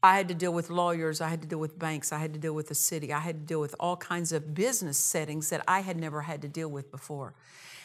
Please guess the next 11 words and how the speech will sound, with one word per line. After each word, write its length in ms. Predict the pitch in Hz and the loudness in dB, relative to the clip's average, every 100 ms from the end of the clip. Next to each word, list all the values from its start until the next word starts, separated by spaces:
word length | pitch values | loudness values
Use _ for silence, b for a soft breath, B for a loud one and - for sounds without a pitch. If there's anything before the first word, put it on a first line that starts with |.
| B | B
And 240 | 175 165 | 4 4
one 240 | 185 269 277 | 6 6 6
of 160 | 185 | 4
those 400 | 175 170 180 175 - | 6 8 6 0 2
is, 360 | 185 170 170 | 4 2 2
um, 520 | - 180 170 165 160 - B B | 6 8 10 8 4 -4 B B
and, 160 | 202 - 247 | 2 4 6
and 420 | 311 311 226 220 B B | 8 6 4 -4 B B
I 200 | 190 202 | 10 10
had 400 | 208 208 196 175 | 8 8 6 4
s-, 160 | - | -4